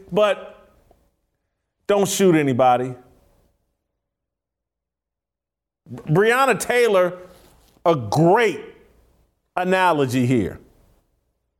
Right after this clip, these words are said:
Breonna Taylor, in her and her boyfriend's apartment,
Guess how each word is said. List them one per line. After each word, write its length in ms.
Breonna 480
Taylor, 540
in 220
her 280
and 100
her 120
boyfriend's 680
apartment, 580